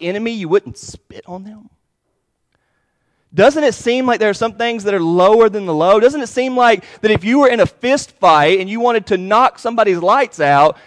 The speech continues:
you still wouldn't spit on them, is what I would think? It seems just to be too filthy. People have worth. Humans are people.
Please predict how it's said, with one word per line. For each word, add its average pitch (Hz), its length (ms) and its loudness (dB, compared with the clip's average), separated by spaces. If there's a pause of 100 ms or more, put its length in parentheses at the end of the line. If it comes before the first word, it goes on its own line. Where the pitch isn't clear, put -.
you 175 80 -8
still 277 280 -4
wouldn't 139 220 2
spit - 500 -2
on 107 220 -14
them, 95 260 -12
is 120 100 -14
what 123 100 -6
I 110 60 -4
would 92 240 -12
think? 80 340 -20
It - 80 -18 (2000)
seems 175 400 -14
just - 200 -18
to 143 60 -14
be 151 100 -8
too 180 460 -14 (260)
filthy. - 520 -18 (1600)
People 214 320 -10
have 170 320 -8 (680)
worth. - 720 -14 (880)
Humans 247 400 -12
are 127 60 -12
people. - 640 -12